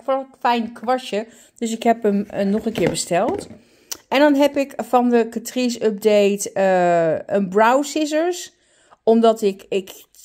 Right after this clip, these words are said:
trim heel graag Dennis zijn wenkbrauwen, neushaar, oorhaar, dat soort dingen. En ik gebruik een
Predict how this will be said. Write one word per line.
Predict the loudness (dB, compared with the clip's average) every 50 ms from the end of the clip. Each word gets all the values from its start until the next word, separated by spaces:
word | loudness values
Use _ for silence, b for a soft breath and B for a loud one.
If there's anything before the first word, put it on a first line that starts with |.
| -20 _ _ _ -8
trim | 0 2 2 4 4
heel | 4 4 4 2
graag | 2 -2 -2 -2 -2 -2 -4
Dennis | -4 -2 -2 0 0 -2 -6 -8 -12
zijn | -14 -12 -8 -6 -6 -4 -4 -4
wenkbrauwen, | -4 -4 -4 -2 -4 -2 0 0 2 2 2 2 0 0 0 -2
neushaar, | -2 -2 -2 -2 -4 -8 -10 -8 -4 -4 -4 -4 -4 -6
oorhaar, | -4 -2 -2 -2 -2 -4 -6 -4 -6 -6 -6
dat | -6 -8 -8
soort | -10 -8 -6
dingen. | -6 -6 -6 -8 -12 -12 b b b b b b b b b b _
En | -2 0 0 0
ik | 0 -4 -6 -8
gebruik | -14 -10 -10 -6 -2 0 0 2 2 2 0 -2 -2 0
een | 2 2 2 2 0 -2 -6 -8 -10 -12 _